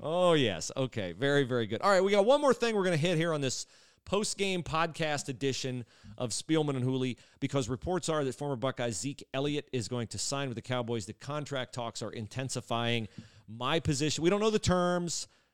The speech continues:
We don't know anything about it. My position on this has been there is no chance I would give him a new deal with two years left on his rookie deal. I know some players, and he's chief among them,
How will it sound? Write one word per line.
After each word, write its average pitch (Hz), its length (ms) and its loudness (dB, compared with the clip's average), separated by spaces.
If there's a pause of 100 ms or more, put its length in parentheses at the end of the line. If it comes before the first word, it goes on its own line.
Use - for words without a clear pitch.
(100)
We 131 120 -2
don't 147 120 2
know 151 200 2
anything 165 340 2
about 139 340 4
it. 139 140 0
My 135 240 -2
position 143 420 -2
on 135 140 -4
this 127 200 -2
has 113 120 -4
been 120 240 -4
there 104 160 -6
is 104 100 -6
no 135 400 0
chance 123 600 -6 (240)
I 120 80 -6
would 117 180 -6
give 131 220 2
him 123 340 -2 (160)
a 104 60 -4
new 113 280 0
deal 120 460 0
with 107 220 -8
two 131 160 -6
years 123 280 -4
left 107 360 -6
on 110 140 -6
his 101 180 -6
rookie 110 240 -8
deal. 101 400 -6 (400)
I 98 80 -12
know 151 640 -2
some 147 300 -6
players, 139 540 -4
and 92 80 -10
he's 123 300 -8
chief - 340 -6
among 131 300 -4
them, 131 160 -8